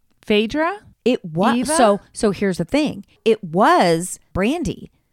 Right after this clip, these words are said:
Speaker 2: But then remember, she got really drunk at the table and she said something to Brandy, like, "What if your daughter, what if your son was killed?" or something like that.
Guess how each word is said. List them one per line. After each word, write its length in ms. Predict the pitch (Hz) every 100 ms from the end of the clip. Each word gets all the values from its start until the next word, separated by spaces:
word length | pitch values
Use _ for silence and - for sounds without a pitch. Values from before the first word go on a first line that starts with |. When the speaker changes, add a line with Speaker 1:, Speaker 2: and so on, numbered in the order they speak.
| _
Speaker 2:
But 160 | - 175
then 160 | 202 233
remember, 320 | 233 208 208
she 180 | - 185
got 140 | 156
really 300 | - 147 170
drunk 240 | 247 262 240
at 60 |
the 80 | 262
table 400 | 240 165 147 139 -
and 80 |
she 80 | 170
said 200 | - 180
something 220 | - 226 247
to 80 |
Brandy, 600 | 220 202 170 165 165 165 165 _ _ _
like, 340 | 175 170 160 220
"What 120 | 277
if 200 | 302 -
your 160 | 214 170 - _ _ -
daughter, 420 | 208 190 202 190
what 160 | 240 254
if 120 | -
your 100 | 202
son 640 | - - - 208 196 175 - _ _ _ _ _
was 440 | 170 170 156 151 - _ _
killed?" 540 | - 196 180 151 - 135
or 80 |
something 480 | 170 - 311 403 349
like 220 | 214 156
that. 360 | - 196 170 -